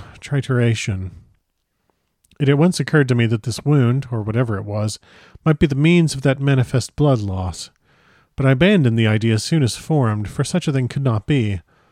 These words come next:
The whole bed would have been drenched to a scarlet with the blood which the girl must have lost to leave such a pallor as she had before the transfusion.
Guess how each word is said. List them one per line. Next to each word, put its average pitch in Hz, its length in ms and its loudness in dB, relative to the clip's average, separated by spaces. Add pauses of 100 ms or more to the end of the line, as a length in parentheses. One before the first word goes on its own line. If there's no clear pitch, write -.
(280)
The - 80 -10
whole 175 180 2
bed 139 300 2
would 107 120 0
have 104 120 0
been 107 140 0
drenched 117 600 -2
to 127 80 -2
a 95 80 -2
scarlet 120 560 -2
with 117 140 -8
the 117 60 -12
blood 117 300 0
which 107 240 -6
the 120 60 -10
girl 107 200 -2
must 110 220 -2
have 104 140 -6
lost 107 400 -2 (420)
to 120 80 -8
leave 135 220 2
such - 180 -14
a 107 60 -4
pallor 123 420 0
as 104 120 0
she - 160 -4
had 110 280 -4
before 110 320 -4
the 104 80 -6
transfusion. 101 800 -4